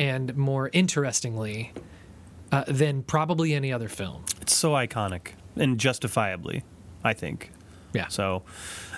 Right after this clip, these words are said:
Speaker 2: that's enough of that. It's Back to the Future.
Speaker 1: It's Back to the
Speaker 2: Yeah.
Speaker 1: Future.
Speaker 2: So I'm curious what your number one is.
Speaker 1: Number one for me, the only thing that I could think of that would beat Back to the Future is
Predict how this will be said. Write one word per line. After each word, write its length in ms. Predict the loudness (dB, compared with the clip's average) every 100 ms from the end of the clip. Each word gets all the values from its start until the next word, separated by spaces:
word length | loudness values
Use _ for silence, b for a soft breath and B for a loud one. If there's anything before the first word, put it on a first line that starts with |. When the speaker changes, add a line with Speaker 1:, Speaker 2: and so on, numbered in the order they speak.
| B
Speaker 2:
that's 260 | 2 2 2
enough 220 | 2 4 2
of 60 |
that. 340 | 2 2 0 -2
It's 120 | 2
Back 220 | 2 4
to 60 | 0
the 80 |
Future. 360 | 2 2 2 0
Speaker 1:
It's 80 | 2
Back 180 | 2 2
to 140 | -2
the 140 | 0
Speaker 2:
Yeah. 100 | 0
Speaker 1:
Future. 200 | 0 -6 -6
Speaker 2:
So 300 | 2 2 2
I'm 140 | 0 2
curious 400 | 2 4 2 2
what 100 | 0
your 100 | 2
number 220 | 2 2
one 220 | 2 0
is. 260 | -2 -6 B B B B B 2
Speaker 1:
Number 260 | 4 4 2
one 160 | 0
for 100 | 2
me, 220 | 2 4
the 180 | 2 0
only 240 | 2 2 4
thing 180 | 2 2
that 100 | 0
I 80 | -2
could 160 | -4
think 240 | 2 2 2
of 280 | 0 -2
that 140 | -2 -2
would 180 | -2 -4 -8 -12 -20 2
beat 260 | 4 4
Back 200 | 2 0 2
to 60 |
the 80 | -4
Future 440 | 0 0 0 -2 0
is 400 | -2 0 0